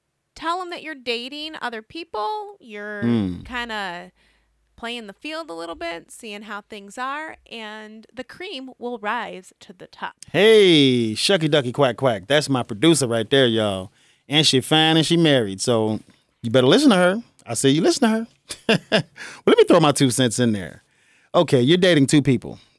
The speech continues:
Speaker 2: That's number one. People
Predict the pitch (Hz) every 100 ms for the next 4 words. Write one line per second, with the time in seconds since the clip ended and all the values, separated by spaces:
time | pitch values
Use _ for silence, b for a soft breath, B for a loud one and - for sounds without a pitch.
0 | - 165 - 160 143 127 113 - - _
1 | _ _ _ _ _ _ _ _ _ _
2 | - 330 370 165 127